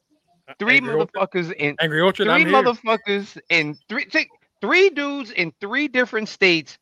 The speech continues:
Speaker 2: drinking three
Speaker 1: <laughs>
Speaker 2: different beers. That should be a sponsor.
Speaker 1: We need, we need to get, uh, we need to get, uh, that, was that Beer Crate? That's what we need to get
Speaker 2: Yeah.
Speaker 1: sponsors. I'll work on it.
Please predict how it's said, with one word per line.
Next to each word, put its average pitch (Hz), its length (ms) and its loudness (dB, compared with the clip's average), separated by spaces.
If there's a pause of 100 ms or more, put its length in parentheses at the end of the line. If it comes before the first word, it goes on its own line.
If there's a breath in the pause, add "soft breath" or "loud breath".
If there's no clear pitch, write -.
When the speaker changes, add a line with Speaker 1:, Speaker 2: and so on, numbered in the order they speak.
Speaker 2:
drinking 175 480 -2 (100)
three 214 260 4
Speaker 1:
<laughs> - 40 -6
Speaker 2:
different 180 360 0
beers. 131 460 2 (540)
That 185 340 8
should 240 240 -4
be 208 160 4
a 170 40 -2
sponsor. 156 640 -2 (1700)
Speaker 1:
We 147 60 -16
need, 170 160 -8
we 165 80 -8
need 170 120 -6
to 147 80 -12
get, 156 140 -4
uh, 147 340 -8
we 160 60 -12
need 160 80 -8
to 147 80 -16
get, 147 180 -10
uh, 143 200 -10
that, 143 240 -12
was 151 100 -18
that 131 180 -18
Beer 156 200 -8
Crate? 165 300 -10 (680)
That's 147 100 -20
what 151 60 -16
we 151 60 -12
need 135 80 -16
to 127 40 -20
get 131 120 -18
Speaker 2:
Yeah. 120 40 -20 (340)
Speaker 1:
sponsors. 120 260 -14 (580)
I'll 160 120 -2
work 160 220 -6
on 143 140 -12
it. - 100 -20